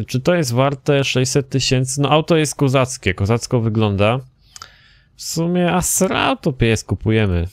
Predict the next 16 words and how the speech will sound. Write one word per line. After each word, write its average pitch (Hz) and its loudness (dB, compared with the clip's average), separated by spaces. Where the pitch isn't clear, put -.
Zobaczmy, 104 -2
zobaczmy, 95 -2
co 104 -6
ten 95 -2
wóz 92 -4
potrafi, - -4
okej? 139 -2
I 127 2
z-, 131 0
i 139 0
właśnie, 139 0
też 123 -2
odpowiemy 135 0
sobie 127 0
na 120 0
pytanie, 101 0